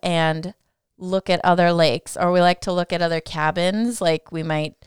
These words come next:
search, like, "Oh, what are some cabins for sale in the area?" Or we like to go look at different resorts.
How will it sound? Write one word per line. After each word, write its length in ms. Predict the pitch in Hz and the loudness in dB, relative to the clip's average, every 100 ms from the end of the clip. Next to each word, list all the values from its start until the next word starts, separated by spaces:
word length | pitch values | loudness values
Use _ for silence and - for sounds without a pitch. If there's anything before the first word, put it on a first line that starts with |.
| _ _ _ | _ _ _
search, 400 | - 170 160 - | -8 -6 -6 -8
like, 140 | 156 - | -6 0
"Oh, 200 | 185 190 | 2 4
what 160 | 196 | 2
are 80 | 196 | 0
some 160 | 202 196 | -4 -2
cabins 380 | 185 175 175 - | 0 0 -2 -8
for 100 | 180 | -6
sale 260 | 190 185 | -2 -2
in 80 | 180 | -2
the 120 | 170 | -2
area?" 240 | 165 156 - | 0 0 2
Or 100 | 190 | 2
we 120 | 190 | 4
like 200 | 185 185 | 4 2
to 100 | 208 | -4
go 180 | 202 190 | -2 -2
look 200 | 185 185 | -2 -4
at 100 | 180 | -6
different 340 | 185 180 180 | -6 -6 -8
resorts. 920 | 170 165 156 160 147 58 - - - | -6 -6 -4 -4 -2 -4 -8 -18 -20